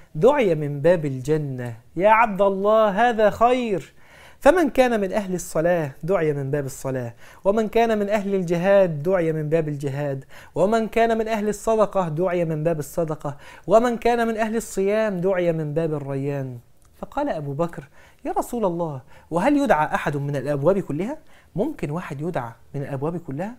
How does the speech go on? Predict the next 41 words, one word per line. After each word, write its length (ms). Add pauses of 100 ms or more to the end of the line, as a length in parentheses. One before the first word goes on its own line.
(340)
فقال 500
صلى 260
الله 140
عليه 140
وسلم: 380
"نعم، 420
وأرجو 360
أن 140
تكون 280
منهم." 340 (100)
شايفين 260
يا 40
جماعة؟ 200 (640)
شايفين 260
الطموح 300
عامل 180
ازاي؟ 320 (420)
ابو 220
بكر 340
سمع 360
الكلام 420
من 140
النبي 300
صلى 280
الله 160
عليه 360
وسلم 480 (400)
ان 600 (240)
الجنة 360
لها 240
ابواب 340
تمانية، 440 (260)
وكل 600
واحد 280
هيعمل 420
حاجة 220
هيدخل 440
من 220
باب 140
من 200
الابواب 520